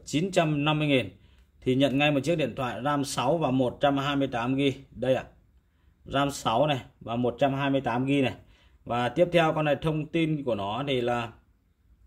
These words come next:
pin năm nghìn. Đấy, máy cực đẹp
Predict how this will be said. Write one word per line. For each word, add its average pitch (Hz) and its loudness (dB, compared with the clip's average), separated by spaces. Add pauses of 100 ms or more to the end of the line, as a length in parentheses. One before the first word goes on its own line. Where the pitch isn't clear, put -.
(360)
pin 160 6
năm 151 2
nghìn. 135 2 (2250)
Đấy, 117 0
máy 117 -2 (120)
cực 160 4
đẹp 131 2